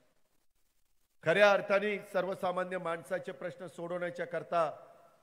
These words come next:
सुनील शेळके आणि सगळीच राष्ट्रवादीची टीम काम करते. हे सरकार आलंय ते उद्धव ठाकरे साहेबांच्या नेतृत्वाखाली आलंय.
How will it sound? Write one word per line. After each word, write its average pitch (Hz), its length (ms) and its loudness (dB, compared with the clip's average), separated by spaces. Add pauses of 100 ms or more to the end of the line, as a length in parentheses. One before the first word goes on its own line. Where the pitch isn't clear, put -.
(680)
सुनील 175 280 -4
शेळके 170 340 -2
आणि 185 160 0 (300)
सगळीच 226 340 -4
राष्ट्रवादीची 180 600 -4
टीम 170 260 -10
काम 143 260 -4
करते. 135 300 -14 (1200)
हे 226 120 6
सरकार 226 440 2
आलंय 226 260 2
ते 233 180 2
उद्धव 220 300 0
ठाकरे 220 340 0
साहेबांच्या 226 480 -2
नेतृत्वाखाली 226 680 0
आलंय. 214 240 2